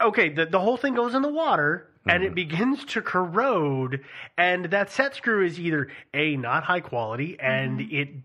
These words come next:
Speaker 1: degrades enough that the thing just pops out, or B,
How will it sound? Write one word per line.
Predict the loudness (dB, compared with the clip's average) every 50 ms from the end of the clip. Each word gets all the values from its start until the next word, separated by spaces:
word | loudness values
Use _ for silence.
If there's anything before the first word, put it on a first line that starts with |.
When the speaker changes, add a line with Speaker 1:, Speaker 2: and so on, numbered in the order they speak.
| _ _ 0
Speaker 1:
degrades | 0 0 2 4 2 4 4 2 0 0 -2
enough | 0 2 2 0 0 -2
that | -4 -4
the | -4 -2
thing | 0 0 0 0 0
just | -2 -4 -4 -6 -8
pops | -6 -4 0 0 0 0 0 0 2
out, | 4 4 4 2 2
or | 0 2 2 2
B, | 2 0 -2 -2 -2 -2 -4